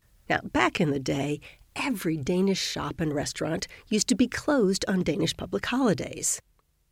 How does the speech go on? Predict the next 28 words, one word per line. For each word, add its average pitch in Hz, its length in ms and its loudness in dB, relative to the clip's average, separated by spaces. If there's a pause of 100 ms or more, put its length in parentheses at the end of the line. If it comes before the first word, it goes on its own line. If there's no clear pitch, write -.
(220)
You 262 180 2
would 247 180 0
see 240 500 0
long 233 540 2
lines 151 580 0 (100)
at - 140 -2
the 247 80 0
hot 262 200 -2
dog 151 220 0
wagons. - 600 -4 (440)
It - 80 -10
was 240 180 4
the 202 120 12
only 190 220 10
place 214 300 0
to 185 100 2
eat. - 360 -2 (1000)
These 180 260 2
days, 151 460 0
opening 202 420 2
hours 185 400 0
are 202 180 -2
a 220 100 -4
little 294 340 2
bit 247 160 0
more 160 160 0
flexible, - 640 -6 (160)
but - 140 0